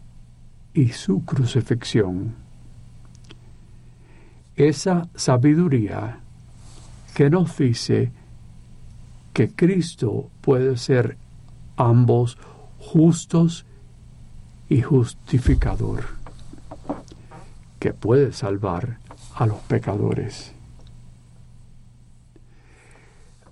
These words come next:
Bueno, los desaf-, los desafíos pudieran decir mucho más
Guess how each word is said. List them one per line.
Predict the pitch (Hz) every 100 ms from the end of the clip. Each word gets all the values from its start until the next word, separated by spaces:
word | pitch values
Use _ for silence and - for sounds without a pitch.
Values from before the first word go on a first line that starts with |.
| - - -
Bueno, | 156 151
los | 151 143 165
desaf-, | 147 160 135 120 -
los | 156 139 123
desafíos | 165 165 175 165 147 131 127 120 - - - - - - -
pudieran | 165 131 123 120 120 120 135 - -
decir | 120 - 151 131 151
mucho | 160 147 190 170 170
más | 120 113 101 -